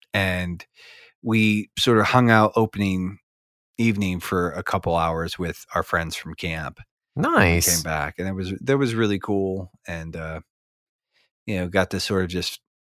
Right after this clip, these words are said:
Speaker 1: sort of see a lot of the kids coming in and all that stuff and catch up with some of our friends. And then, uh,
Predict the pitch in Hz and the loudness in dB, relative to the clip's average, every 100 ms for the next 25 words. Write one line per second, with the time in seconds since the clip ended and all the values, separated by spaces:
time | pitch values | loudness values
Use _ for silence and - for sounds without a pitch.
0 | - 104 85 - - _ - - 131 117 | -6 -4 -4 -8 -14 _ -6 0 4 6
1 | 110 98 104 104 101 101 98 104 98 95 | 6 4 6 6 6 4 0 2 2 2
2 | - - - 107 98 95 90 90 90 90 | -6 -8 -6 -4 -2 -2 -2 -2 -2 -4
3 | 87 82 82 82 82 - - 82 80 87 | -6 -6 -6 -6 -6 -8 -6 -6 -6 -8
4 | 82 - - - _ 104 - 90 82 90 | -10 -14 -20 -20 _ -4 0 -2 -4 -6
5 | - 85 85 82 80 82 80 80 78 80 | -6 -4 -4 -4 -6 -6 -6 -6 -8 -10
6 | 80 80 80 80 80 | -8 -8 -10 -10 -12